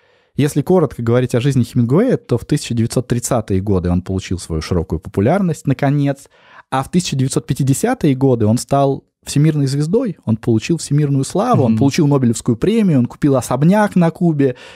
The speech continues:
Speaker 1: где принимал бесконечную череду голливудских звезд, пил с ними всякие вкусные, очень дорогие напитки. Короче, он получил все, о чем мог бы мечтать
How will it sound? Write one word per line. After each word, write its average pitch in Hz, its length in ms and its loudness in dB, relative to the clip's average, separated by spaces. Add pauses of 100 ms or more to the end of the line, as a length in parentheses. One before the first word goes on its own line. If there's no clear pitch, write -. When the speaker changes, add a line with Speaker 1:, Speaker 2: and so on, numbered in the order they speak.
(100)
Speaker 1:
где 123 160 2
принимал 139 420 2
бесконечную 127 600 0
череду 123 340 0
голливудских 117 500 -2
звезд, 185 540 0 (240)
пил 185 240 2
с - 100 -6
ними 147 480 2 (160)
всякие 131 320 -2
вкусные, 147 540 0
очень 120 240 0
дорогие 123 340 0
напитки. 151 720 2 (180)
Короче, 190 360 0
он 151 100 0
получил 151 440 2
все, 233 300 0
о 170 80 2
чем 180 320 0 (300)
мог 175 320 2
бы 147 100 2
мечтать 139 600 0